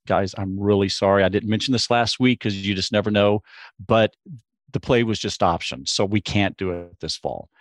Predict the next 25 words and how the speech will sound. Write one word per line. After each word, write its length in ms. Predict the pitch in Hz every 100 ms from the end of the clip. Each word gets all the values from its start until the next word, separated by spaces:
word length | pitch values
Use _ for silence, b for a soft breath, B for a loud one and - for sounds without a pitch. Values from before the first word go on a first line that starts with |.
| b b b _
And, 320 | 110 104 95
uh, 260 | 92 82 78 - _ -
I 80 | 92
was 320 | 82 90 - -
devastated 540 | 127 117 - 107 101
'cause 260 | - 98 - -
I 80 | 101
wanted 220 | 95 92 87
to 80 | 92
direct 220 | 98 -
the 60 | 80
play. 460 | - 123 113 110 B B B B _
And 320 | 120 110 107 110
yeah, 220 | 131 135
it's 200 | 113 -
just, 160 | 131 123
it's 160 | 117
an 60 | 107
amazing 720 | 101 110 117 120 117 107 95 -
play. 500 | - 117 98 82 82 -
And 200 | 101 104
then, 360 | 98 95 92 92 _ _ _ _ _ _ -
uh, 260 | 92 85
she 260 | 80 - 117
eventually 720 | 101 113 110 - 101 98 98